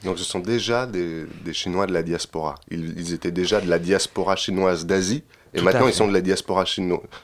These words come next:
Speaker 1: chinoise, enfin,
Speaker 2: Voilà.
Speaker 1: de,
Speaker 2: Ce qu'il faut
Speaker 1: d'Europe.
Speaker 2: comprendre un petit peu dans l'histoire pour comprendre ces Chinois, c'est que, euh, les, les trois derniers siècles, euh, de la Chine ont été des siècles de chaos, de guerre, de famine,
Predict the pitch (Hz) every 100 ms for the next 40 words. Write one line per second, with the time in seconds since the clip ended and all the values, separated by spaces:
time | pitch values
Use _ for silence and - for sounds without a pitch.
0 | - - 87 87 110 87 76 - 78 -
1 | 73 - - - - 156 143 156 147 127
2 | 117 120 - 117 110 107 - 123 123 101
3 | - 101 - 113 104 98 - 104 117 143
4 | 135 107 - 110 110 - 101 92 - 101
5 | 92 - 107 101 - 131 127 120 113 117
6 | - 117 113 113 - 95 90 - 95 85
7 | 85 98 92 95 120 117 95 92 - 95
8 | 87 - 104 101 - 87 87 95 101 113
9 | 120 123 117 87 95 95 110 113 110 95
10 | - 98 98 107 120 127